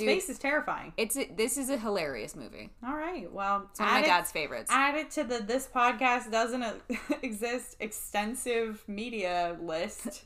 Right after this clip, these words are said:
Speaker 2: <laughs> Womp.
Speaker 1: that someday we'll make
Speaker 2: Oh,
Speaker 1: of,
Speaker 2: gosh.
Speaker 1: like, watch all of these things we talk about.
Speaker 2: Not it.
Speaker 1: Haley?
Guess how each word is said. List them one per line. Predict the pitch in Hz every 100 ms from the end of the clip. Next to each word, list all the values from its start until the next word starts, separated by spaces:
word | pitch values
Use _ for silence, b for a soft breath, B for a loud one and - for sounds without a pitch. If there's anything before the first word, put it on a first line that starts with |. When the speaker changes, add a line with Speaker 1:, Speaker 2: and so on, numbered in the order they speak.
| -
Speaker 2:
<laughs> | -
Womp. | 180 190 214 190 - -
Speaker 1:
that | 233 -
someday | 254 247 240 185
we'll | 170 156
make | 170 165 190 - - -
Speaker 2:
Oh, | 208
Speaker 1:
of, |
Speaker 2:
gosh. | 202 175 170 175 175
Speaker 1:
like, | -
watch | 233 302 302
all | 214 208 214
of | 214
these | 247
things | - 262 233
we | 190
talk | 190 180
about. | 175
Speaker 2:
Not | 180 190
it. | 151 - - _ _ _ _ _ _ _ _ _ _ _ _ _ _ _
Speaker 1:
Haley? | 220 226 254 294 320